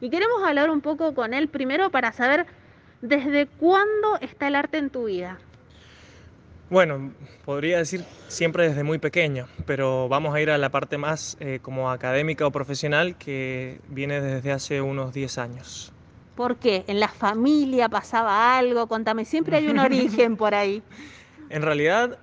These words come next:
Speaker 2: eh, viene como un descubrimiento muy fuerte, o sea, siempre yo he cantado,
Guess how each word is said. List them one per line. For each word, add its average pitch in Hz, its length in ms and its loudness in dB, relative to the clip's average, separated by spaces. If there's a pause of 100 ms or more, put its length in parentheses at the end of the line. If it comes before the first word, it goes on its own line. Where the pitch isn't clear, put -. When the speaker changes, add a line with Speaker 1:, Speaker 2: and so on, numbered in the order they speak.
(120)
Speaker 2:
eh, 143 420 0
viene 190 280 0
como 185 180 -2
un 202 80 0
descubrimiento 190 640 0
muy 208 140 0
fuerte, 226 600 -2
o 147 120 -10
sea, 135 160 -2
siempre 180 400 0
yo 175 260 2
he 170 80 0
cantado, 131 480 -4